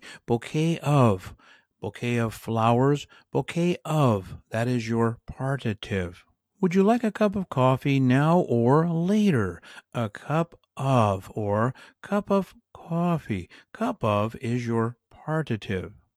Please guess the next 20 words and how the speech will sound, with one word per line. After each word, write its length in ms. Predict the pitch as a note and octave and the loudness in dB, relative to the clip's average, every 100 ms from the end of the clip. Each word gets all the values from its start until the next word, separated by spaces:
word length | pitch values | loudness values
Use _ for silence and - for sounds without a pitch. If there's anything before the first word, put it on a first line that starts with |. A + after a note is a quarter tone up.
| _ - | _ -4
"May 140 | D3+ | 0
I 80 | D3+ | 0
get 260 | D#3 G#3 A3+ | 0 0 4
you 100 | A3+ | 4
a 60 | |
bottle 320 | F#3 F#3+ F#3+ | 6 4 6
of 80 | G3 | 4
water 320 | E3 E3+ F3 | 6 4 4
from 220 | E3 F3 F3 | 2 0 0
the 100 | F3 | 0
fridge?" 640 | - G#2+ G#2+ D3 E3 - _ _ _ _ _ | 0 2 2 0 -6 -16 _ _ _ _ _
A 80 | C3 | -2
bottle 560 | G#2+ G2 G#2 A#2+ C3+ - | 2 2 4 2 0 -2
of. 500 | C3 C3+ A2+ F#2 F#2 | 2 4 4 2 -2
A 80 | G2 | -8
bottle 360 | G2 A#2 D#3+ F3 | -2 -2 0 0
of 420 | C3+ G#2+ B2 - | 2 2 -2 -6
is 360 | - A#2 A#2+ - | -8 -4 -4 -4
your 360 | G#2+ G2+ G#2 A#2+ | -6 -4 -4 -6
partitive. 920 | _ A#2 B2+ C#3 A#2 - G2+ F2 F#2 | _ -8 -6 -4 -6 -6 -8 -8 -10